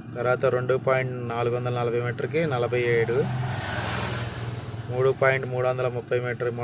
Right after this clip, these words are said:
మూడు వందల తొంభై మీటర్కి అరవై నాలుగు రూపాయలు.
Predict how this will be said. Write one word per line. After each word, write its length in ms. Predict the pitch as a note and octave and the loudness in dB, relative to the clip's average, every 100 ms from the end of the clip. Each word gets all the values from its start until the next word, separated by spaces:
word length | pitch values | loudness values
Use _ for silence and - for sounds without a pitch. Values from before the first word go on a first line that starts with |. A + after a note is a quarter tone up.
| A#2+ A#2 | -2 -2
మూడు 180 | A#2+ C3 | -2 0
వందల 120 | C3 | 0
తొంభై 280 | B2 B2 B2 | -2 -4 -2
మీటర్కి 720 | B2 A#2 B2+ C#3+ E3+ C#3 B2 | -4 -4 -4 0 4 4 4
అరవై 320 | A#2 A2+ A#2+ | 2 0 0
నాలుగు 220 | B2 A#2 A#2 | 0 -2 -2
రూపాయలు. 440 | A2+ A#2+ A2+ C#3+ | -4 -4 -2 -4